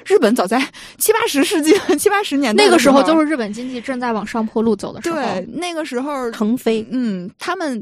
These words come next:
Speaker 1: 停滞了二十年，说日本的泡沫经济嘛，停滞了二十年，然后现在的经济跟他二十年前是一样的。
Speaker 2: 嗯。
Speaker 1: 那你可以想象他二十年前的经济是什么样的。
Speaker 3: <laughs> 其实就是这个有一个可以直观
Speaker 2: 买下全美国。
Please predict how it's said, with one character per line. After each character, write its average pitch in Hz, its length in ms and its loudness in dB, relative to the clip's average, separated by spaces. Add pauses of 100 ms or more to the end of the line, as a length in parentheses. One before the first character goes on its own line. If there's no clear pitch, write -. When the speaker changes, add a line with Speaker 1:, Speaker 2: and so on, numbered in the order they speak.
Speaker 1:
停 208 340 -2
滞 285 140 -8
了 208 140 -4
二 262 200 -6
十 214 100 -8
年， 180 160 -6
说 277 240 -4
日 277 160 -4
本 175 200 -4
的 160 180 -6
泡 - 180 -8
沫 233 120 -2
经 226 180 -2
济 220 80 -4
嘛， 170 140 -4
停 190 180 -4
滞 233 60 -4
了 214 80 -2
二 220 120 -2
十 202 120 -4
年， 117 280 -4 (240)
然 175 140 0
后 180 340 -2 (300)
现 214 260 0
在 202 200 0
的 - 360 -4 (200)
经 202 180 2
济 185 160 0
跟 185 140 0
他 196 120 -2
二 202 140 -2
十 190 60 -2
年 175 160 -2
前 170 120 -4
是 180 160 -4
一 156 100 -4
样 156 200 0
的。 - 120 -4 (100)
Speaker 2:
嗯。 220 280 4
Speaker 1:
那 208 120 4
你 196 120 2
可 - 140 4
以 240 80 6
想 240 160 4
象 359 100 6
他 330 140 6
二 403 100 4
十 339 120 4
年 349 160 6
前 311 140 4
的 277 100 6
经 302 180 2
济 311 100 6
是 311 160 2
什 359 140 6
么 370 120 6
样 339 220 4
的。 - 80 0 (180)
Speaker 3:
<laughs> 440 200 -4
其 285 180 2
实 311 140 2
就 311 160 2
是 311 100 -2
这 311 140 -2
个 285 80 0
有 226 100 4
一 202 120 2
个 240 260 0 (140)
可 - 120 -2
以 269 80 2
直 262 40 2
观 262 100 6
Speaker 2:
买 240 40 8
下 302 180 6
全 285 180 6
美 247 160 2
国。 247 240 0